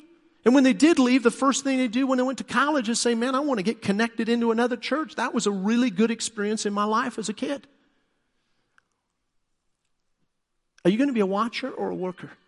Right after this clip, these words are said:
'Cause here's the reality. Jesus Christ didn't save us to be fans in the stands. He saved us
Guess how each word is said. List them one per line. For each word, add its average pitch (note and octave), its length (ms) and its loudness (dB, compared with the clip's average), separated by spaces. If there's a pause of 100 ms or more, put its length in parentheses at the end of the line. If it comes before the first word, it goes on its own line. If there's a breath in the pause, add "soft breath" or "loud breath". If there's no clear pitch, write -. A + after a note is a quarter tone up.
(800)
'Cause F#3 200 4
here's C4 240 0
the A#3+ 80 -2
reality. F#3+ 500 0
Jesus A#3 420 -2
Christ G3 380 -2
didn't F#3+ 220 4
save F3+ 380 2
us C#3 220 -2
to - 60 -12
be D3+ 100 -2
fans F#3 400 -4
in G3 80 -2
the G3 60 -2
stands. C#3+ 540 -4
He D3+ 100 -2
saved F#3 500 0
us C3+ 360 0